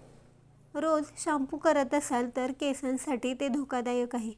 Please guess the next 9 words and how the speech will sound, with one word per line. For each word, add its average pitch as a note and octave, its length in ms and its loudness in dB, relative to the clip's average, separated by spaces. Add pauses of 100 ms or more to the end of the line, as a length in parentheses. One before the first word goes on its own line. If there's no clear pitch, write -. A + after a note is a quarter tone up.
(600)
शॅम्पू D4+ 320 -4
करण्याआधी C#4+ 840 -2 (500)
नारळ C4+ 460 0
तेल B3+ 340 -2
किंवा D#4+ 240 0
बदाम C4+ 520 2
तेल A#3+ 220 0 (840)
एक D4+ 260 -6
तासभर C#4+ 480 0